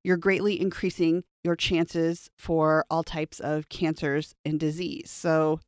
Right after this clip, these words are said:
that's a great reason to eat vegetables right there. So vegetables are also important as a source of fiber. In case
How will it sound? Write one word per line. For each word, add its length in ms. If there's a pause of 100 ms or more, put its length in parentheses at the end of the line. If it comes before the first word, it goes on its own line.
that's 200
a 40
great 400
reason 300
to 100
eat 160
vegetables 680
right 240
there. 220 (720)
So 300
vegetables 560
are 200
also 280
important 580
as 280
a 180
source 340
of 80
fiber. 580 (420)
In 160
case 560